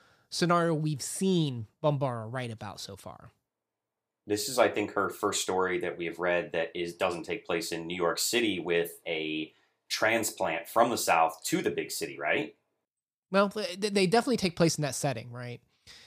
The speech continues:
Speaker 2: Yeah.
Speaker 1: So for, for me, that was my first kind of shocker. I was like, "Oh, okay, that's kinda cool. We're getting a different setting. Like, I haven't seen her write this."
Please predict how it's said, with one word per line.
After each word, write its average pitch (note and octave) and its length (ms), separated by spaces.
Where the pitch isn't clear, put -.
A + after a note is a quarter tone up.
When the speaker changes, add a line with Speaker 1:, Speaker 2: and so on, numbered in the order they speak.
Speaker 2:
Yeah. G3+ 160
Speaker 1:
So F3 220
for, F3+ 260
for - 140
me, B3+ 160
that A3+ 180
was E3+ 180
my D#3+ 140
first G3+ 260
kind D#3+ 160
of D3 60
shocker. D3+ 260
I D3 40
was C#3+ 80
like, D3+ 100
"Oh, F3 120
okay, E3 220
that's F3 160
kinda F#3 180
cool. C#3+ 260
We're D#3 80
getting D3+ 260
a D3 40
different C#3+ 320
setting. C3+ 340
Like, C3+ 180
I C3 60
haven't B2+ 220
seen C3+ 160
her C3+ 180
write C3 240
this." D3+ 380